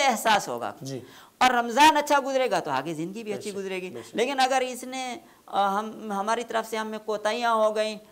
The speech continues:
Speaker 1: اور ہم بالکل اللہ رب العزت کو ناراض کر رہے ہیں اور بظاہر رمضان کو بھی گزار رہے ہیں تو یہ بہت خسارے والی بات ہوگی
Speaker 2: خسارہ۔
Speaker 1: اور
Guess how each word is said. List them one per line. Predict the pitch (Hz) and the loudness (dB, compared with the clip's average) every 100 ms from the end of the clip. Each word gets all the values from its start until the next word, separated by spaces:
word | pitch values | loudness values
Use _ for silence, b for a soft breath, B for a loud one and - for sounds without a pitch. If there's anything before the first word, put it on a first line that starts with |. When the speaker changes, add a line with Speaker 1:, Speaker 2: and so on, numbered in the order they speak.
| B | B
Speaker 1:
اور | - 190 202 | 2 4 4
ہم | 196 208 | 0 -4
بالکل | 202 208 214 202 | -6 -6 -4 2
اللہ | 190 202 | 2 4
رب | 208 202 196 | 2 0 -2
العزت | 196 196 196 | -6 -6 -6
کو | 202 | -4
ناراض | 190 190 202 208 | 0 2 4 2
کر | - 202 | 0 -2
رہے | 202 | -2
ہیں | 196 | -2
اور | 190 190 | 0 0
بظاہر | 170 175 185 196 180 | 0 -4 0 0 -2
رمضان | 185 185 202 208 | -6 -4 -4 -4
کو | 202 | -6
بھی | 190 | -6
گزار | 180 175 190 | -4 0 0
رہے | 185 | 0
ہیں | 185 185 B B _ | -6 -10 B B _
تو | 147 | -18
یہ | 135 123 | -16 -10
بہت | 135 - - | -10 -10 -12
خسارے | 160 - 139 156 | -16 -8 -6 -2
والی | 151 147 | -4 -4
بات | 147 147 139 | -2 -4 -4
ہوگی | 139 135 | -12 -10
Speaker 2:
خسارہ۔ | 123 123 113 | -10 -10 -10
Speaker 1:
اور | 135 | -12